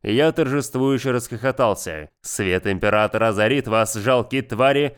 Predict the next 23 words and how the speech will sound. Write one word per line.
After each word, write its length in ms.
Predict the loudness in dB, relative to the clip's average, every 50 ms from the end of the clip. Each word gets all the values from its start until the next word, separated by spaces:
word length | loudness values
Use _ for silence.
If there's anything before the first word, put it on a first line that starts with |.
| _ _
и 120 | -4 -2
принесёт 560 | 0 2 2 2 2 2 2 4 2 2 2 2
живительный 540 | 0 2 2 2 2 2 2 2 2 0
экстерминатус 720 | 0 0 0 0 2 2 2 2 2 2 2 2 0 -4 -2
в 40 | 0
ваш 240 | 2 2 2 2 -2
дом!» 500 | -2 2 4 4 4 2 0 -6 -10 -16 _ _ _
«Пётр, 320 | 0 0 2 2 -2 -2
ты 100 | -2 -4
что 220 | -4 -2 -4 -2 0
несёшь?» 640 | 0 0 -2 -2 -2 0 2 2 2 2 -2 -10 -18 _ _ _
прорезался 680 | 0 0 2 2 2 0 2 2 2 2 2 0 0
в 60 | 0 2
радиоканале 680 | 0 2 2 2 0 0 2 0 2 2 2 2 2 2
напряжённый 580 | 0 0 0 -2 0 0 0 0 2 0 0
голос 340 | 0 0 2 2 0 0 0
Марины. 520 | 0 0 2 2 0 0 -2 -4 -6 -8 -6 _
«Какой 460 | -2 -2 -2 -4 -4 -2 -2 0 0
Император? 760 | -2 -4 0 0 2 2 4 2 2 2 0 -2 -2 -2 -6 -10 -12
Какой 300 | -10 -2 0 2 2 2
экстерминатус?» 1040 | -2 -2 0 0 0 0 -2 0 2 4 4 4 4 4 0 -2 -2 -6 -10 -14 _ _ _
«Молчи, 440 | 0 2 4 4 2 2 2 2 4
женщина!» 600 | 4 4 4 4 4 2 2 4 4 2 2